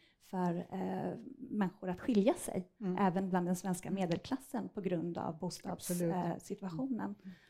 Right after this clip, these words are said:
Speaker 2: Det här är i alla fall väldigt långt från den vanliga medelklassen, fast vi sa att man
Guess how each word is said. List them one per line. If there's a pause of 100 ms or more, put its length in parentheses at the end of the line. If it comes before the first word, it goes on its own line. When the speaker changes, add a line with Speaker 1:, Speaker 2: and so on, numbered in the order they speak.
(480)
Speaker 2:
Det
här
är
i
alla
fall
väldigt
långt
från (1300)
den
vanliga
medelklassen,
fast
vi
sa
att
man